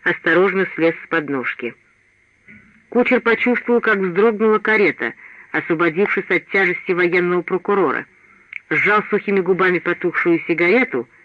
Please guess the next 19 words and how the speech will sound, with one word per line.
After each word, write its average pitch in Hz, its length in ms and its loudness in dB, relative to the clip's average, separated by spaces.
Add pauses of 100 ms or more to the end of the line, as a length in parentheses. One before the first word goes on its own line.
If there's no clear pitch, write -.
(420)
как - 180 -8
хорошо 165 440 0
остаться 160 460 -2
одному 156 460 0
с - 100 -10
лошадьми, 151 600 -2 (720)
и 220 100 2
тронул 196 460 2
вожжи, 226 560 2 (220)
чтобы 185 340 2
отъехать 214 480 0
дальше, 147 380 -2
к - 100 -10
решётке 190 580 -2
сада, 139 380 -2 (340)
застывшего 214 720 0
в 214 80 -6
предательском 147 760 -4
страхе. 127 540 -8